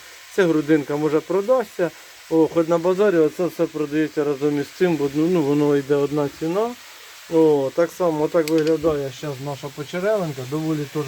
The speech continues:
така симпатична. О, ну, мені подобається. Так що, друзі, отакі два бочки салка. От. Ну, якщо його салом назвати, звісно, можна тут одне м'ясо. От. Ну, а там вона шкварчить сковородочка.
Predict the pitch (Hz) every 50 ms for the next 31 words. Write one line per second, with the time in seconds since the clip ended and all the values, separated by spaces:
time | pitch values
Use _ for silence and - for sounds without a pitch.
0 | 139 139 - 131 - 151 143 131 - - - - - - - 170 165 156 - 196
1 | 202 196 - 262 262 214 - - 208 190 180 - - - - - - - - -
2 | 165 160 160 160 165 220 262 262 202 170 175 190 202 202 190 - - - - -
3 | - - 165 170 156 160 151 135 120 123 123 117 113 113 - - 123 113 110 110
4 | - 156 151 143 - - 175 170 170 175 165 147 151 165 175 175 202 180 - -
5 | 190 180 165 147 135 131 135 156 175 165 147 156 156 - - - 180 165 156 -
6 | 180 170 170 170 - 233 240 240 240 226 - - - - - - - - - -
7 | - - - - - - 151 151 156 160 156 147 143 131 131 - - - - -
8 | - 202 190 170 160 - - 160 156 147 - 160 151 143 143 139 143 143 139 131
9 | 131 139 135 127 - 139 135 127 - - 139 135 131 131 120 127 123 107 - 120
10 | 123 131 131 127 139 139 139 135 131 127 127 123 - 123 123 120 - - - -
11 | - - - - - - - - 147 127 131 139 170 - 285 294 208 190 175 -
12 | 185 175 170 165 160 156 - - - 165 165 147 - - 160 143 - - 185 180
13 | 185 220 247 262 247 233 226 277 - - 202 190 180